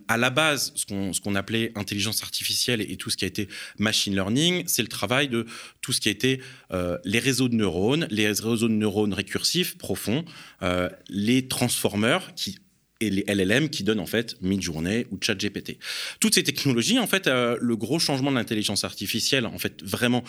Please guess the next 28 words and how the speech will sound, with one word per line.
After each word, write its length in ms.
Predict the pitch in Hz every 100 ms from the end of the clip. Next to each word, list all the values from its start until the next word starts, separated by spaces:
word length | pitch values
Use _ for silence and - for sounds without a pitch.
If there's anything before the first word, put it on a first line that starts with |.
| - -
scientifique, 580 | - 123 120 127 165 -
il 100 | 98
y 120 | 95
a 60 | 95
dix 340 | 95 117 131
ans, 300 | 202 247 180
euh, 240 | 139 131 123 - - - _
et 220 | 131 127 -
c'est 160 | - 139
juste 260 | 139 226 -
qu'aujourd'hui, 720 | - 214 185 151 147 202 254 -
on 160 | 135
a 80 | 135
des 200 | 104 107
applications 680 | 139 156 131 117 175 226 214 -
qui 300 | - 208 233 - - _ _
parle 280 | 208 190 165
aux 60 | 147
gens. 160 | 113 - -
C'est-à-dire 220 | - 117
que 140 | 110 92 - -
là, 260 | 127 160 123
Chat 140 | - 160
G 120 | 135
P 160 | 131 127
T, 140 | 101
c'est 180 | - 226
utilisable 720 | 196 - 147 127 117 107